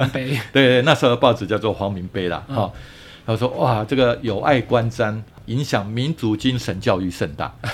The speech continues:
Speaker 1: <laughs>
Speaker 2: 哦，所以呢，他们就觉得，哎，这个应该要把它拆除。所以拆的时候呢，他是找那个工兵，哎，驻军呢的工兵哈，来拆，
Speaker 1: 嗯，
Speaker 2: 哈。
Speaker 1: 嗯。
Speaker 2: 结果一拆呢，发生什么事情呢？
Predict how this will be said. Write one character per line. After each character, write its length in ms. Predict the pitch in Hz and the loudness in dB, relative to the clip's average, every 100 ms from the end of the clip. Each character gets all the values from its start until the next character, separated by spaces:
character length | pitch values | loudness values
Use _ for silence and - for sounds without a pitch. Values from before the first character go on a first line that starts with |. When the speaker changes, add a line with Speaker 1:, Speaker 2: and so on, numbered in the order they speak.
| 147 | -6
Speaker 1:
<laughs> 140 | 123 107 | -6 -4
Speaker 2:
哦， 120 | 95 80 - - - - - - - - | -4 -4 -12 -18 -20 -20 -20 -20 -20 -8
所 120 | - | 2
以 120 | 165 | 2
呢， 200 | 147 139 135 | 4 2 0
他 100 | 143 | -2
们 140 | 131 | 0
就 100 | 127 | -2
觉 160 | 117 107 | 0 -4
得， 180 | 101 139 | -2 -6
哎， 80 | 170 - - | -6 -10 -18
这 100 | - | -4
个 80 | 139 | 0
应 120 | 120 | 2
该 80 | 120 | 2
要 100 | 113 | 2
把 160 | - 76 | 0 -8
它 220 | 95 92 | -6 -6
拆 260 | 87 - 95 | -6 -6 -8
除。 240 | - - - - - | -8 -16 -16 -18 -18
所 140 | - 170 | 0 2
以 40 | |
拆 160 | 165 185 | 4 4
的 140 | 160 | 2
时 140 | - | 4
候 100 | 139 | 2
呢， 140 | 131 123 | 2 0
他 160 | 113 | -4
是 120 | 127 123 | -6 -6
找 320 | - 82 80 | -4 -6 -6
那 80 | 107 | -8
个 120 | 92 | -8
工 240 | - 110 113 | -4 -4 -2
兵， 240 | 110 101 - - - | -4 -6 -10 -20 -18
哎， 140 | - 107 | -8 -8
驻 220 | - 135 | 0 -2
军 240 | - 113 | 0 -2
呢 140 | 104 95 | -2 -4
的 120 | 104 | -6
工 280 | 90 104 101 | -4 -6 -4
兵 180 | 104 90 | -6 -6
哈， 180 | 90 | -8
来 120 | 80 80 | -8 -6
拆， 260 | 135 113 87 | -6 -4 -6
Speaker 1:
嗯， 60 | 85 _ | -8 _
Speaker 2:
哈。 140 | 82 | -10
Speaker 1:
嗯。 140 | 120 104 - - - | -8 -10 -18 -20 -10
Speaker 2:
结 80 | - | -2
果 220 | 165 143 | 2 4
一 80 | 185 | 2
拆 220 | - 160 | 0 0
呢， 160 | 156 147 | 0 0
发 160 | 160 | 2
生 80 | 160 | 2
什 100 | 139 | 0
么 80 | 110 | -4
事 140 | 117 | -4
情 160 | 131 107 | -6 -6
呢？ 200 | 104 107 | -6 -8